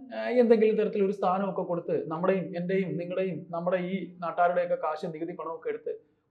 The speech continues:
കുര്യനെ ചിലപ്പോൾ എന്തെങ്കിലും ഒരു സ്ഥാനമൊക്കെ കൊടുത്ത് പിണറായി വിജയൻ ഇരുത്തി. കാര്യം പത്തനംതിട്ട പോലൊരു സ്ഥലത്ത് ഇപ്പോൾ ഇവർക്ക് സീറ്റ് ഈ പറയുന്ന വീണ,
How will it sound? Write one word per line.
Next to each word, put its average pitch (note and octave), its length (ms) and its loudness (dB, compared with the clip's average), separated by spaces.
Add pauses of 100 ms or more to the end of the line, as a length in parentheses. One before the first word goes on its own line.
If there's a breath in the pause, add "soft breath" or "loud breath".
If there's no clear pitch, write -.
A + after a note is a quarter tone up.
കുര്യനെ G#3+ 280 4
ചിലപ്പോൾ E3+ 200 2
എന്തെങ്കിലും E3 300 -2
ഒരു D#3 80 -8
സ്ഥാനമൊക്കെ D#3 440 -6
കൊടുത്ത് C#3+ 300 -6
പിണറായി D3 260 -4
വിജയൻ D3 220 -10
ഇരുത്തി. C#3+ 500 -10
കാര്യം F3+ 200 4 (380 loud breath)
പത്തനംതിട്ട G#3 380 4
പോലൊരു G#3+ 280 10
സ്ഥലത്ത് G3+ 280 2
ഇപ്പോൾ G3+ 120 0
ഇവർക്ക് G3 240 0
സീറ്റ് F#3+ 300 -4
ഈ G3+ 260 -4
പറയുന്ന F#3+ 260 -8
വീണ, F#3+ 280 -6